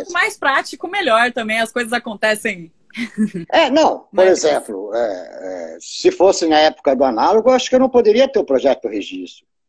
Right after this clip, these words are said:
Speaker 2: entendeu?
Speaker 1: Sim.
Speaker 2: Eu, eu, e outras coisas, assim, não poderia fa-, você não podia fazer single como eu faço single hoje em dia.
Speaker 1: É, é, é.
Speaker 2: Entendeu?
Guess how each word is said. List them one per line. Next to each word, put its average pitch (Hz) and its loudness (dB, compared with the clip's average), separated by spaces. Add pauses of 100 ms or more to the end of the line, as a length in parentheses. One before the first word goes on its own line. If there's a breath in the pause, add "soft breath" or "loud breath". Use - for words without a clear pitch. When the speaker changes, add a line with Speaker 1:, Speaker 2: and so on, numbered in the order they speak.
(120)
Speaker 2:
entendeu? - -12 (480)
Speaker 1:
Sim. 269 -8 (120)
Speaker 2:
Eu, 131 2
eu, 190 4
e 170 4
outras 196 2
coisas, 226 4
assim, 165 -2
não 170 0
poderia 208 0
fa-, 226 -4 (160)
você - -2
não 226 0
podia 214 2
fazer 180 4
single 160 2
como 139 2
eu 127 4
faço 135 2
single 113 -4
hoje 104 -6
em 92 -10
dia. - -10
Speaker 1:
É, 214 -4
é, 208 -12 (140)
é. 190 -16
Speaker 2:
Entendeu? 247 -2